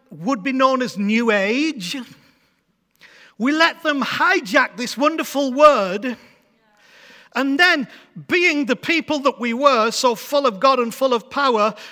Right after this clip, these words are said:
we, we shrunk into our hiding place and said, "Don't ever use the word consciousness. Don't." Where was the boldness to say, "Hang on a minute.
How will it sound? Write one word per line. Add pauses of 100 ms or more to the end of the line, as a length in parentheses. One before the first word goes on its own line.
we,
we
shrunk
into
our
hiding
place
and
said,
"Don't
ever
use
the
word
consciousness. (1000)
Don't." (3250)
Where
was
the
boldness
to
say,
"Hang
on
a
minute.